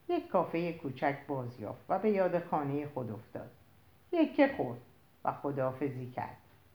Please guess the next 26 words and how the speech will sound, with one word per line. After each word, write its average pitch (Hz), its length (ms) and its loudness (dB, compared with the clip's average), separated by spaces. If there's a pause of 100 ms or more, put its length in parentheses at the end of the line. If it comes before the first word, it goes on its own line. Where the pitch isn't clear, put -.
(240)
تا 285 120 8
خانه 226 340 8
تقریباً 151 640 4
دوید. 127 360 -2 (760)
به 320 140 2
درستی 294 460 6
می‌اندیشید 160 720 6 (100)
که 160 80 0
مارک 190 480 -2
به 151 60 0
او 143 280 0
اخم 170 280 0 (160)
خواهد 127 420 -8
کرد 117 180 -4 (600)
و 247 100 8
در 240 200 12
دل 220 220 6
می‌گفت 196 480 4
که 180 80 0
تا 175 180 2
اندازه‌ای 156 680 2
حق 214 320 4
خواهد 120 440 -4
داشت. - 300 -16 (460)
پسر 226 400 4
بینوا، 131 580 -4